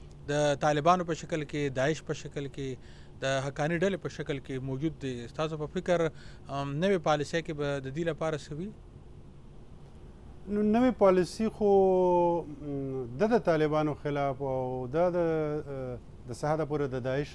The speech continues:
Speaker 2: خلاف، د طالبانو د مرستو خلاف، د هغوی د مرستندویو خلاف، اه، ځکه چې کومه پخوانۍ تګلاره وه د صدر باراک اوباما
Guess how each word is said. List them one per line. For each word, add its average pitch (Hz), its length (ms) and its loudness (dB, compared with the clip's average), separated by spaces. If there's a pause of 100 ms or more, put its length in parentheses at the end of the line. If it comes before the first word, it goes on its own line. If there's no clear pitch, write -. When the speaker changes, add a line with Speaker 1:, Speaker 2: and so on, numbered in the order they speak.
Speaker 2:
خلاف، 127 280 -2 (800)
د 139 60 -6
طالبانو 143 580 0
د 131 80 -6
مرستو 143 440 -2
خلاف، 131 440 -4
د 127 40 -6
هغوی 131 180 -4
د 143 80 -4
مرستندویو 131 640 -2
خلاف، 123 340 -6
اه، - 920 -8
ځکه 165 280 -2
چې 175 200 -2 (920)
کومه 139 260 0 (640)
پخوانۍ 147 580 -2 (480)
تګلاره 151 600 0
وه 143 360 0
د 127 60 -6 (960)
صدر 135 400 -4
باراک 127 380 -4
اوباما 135 720 0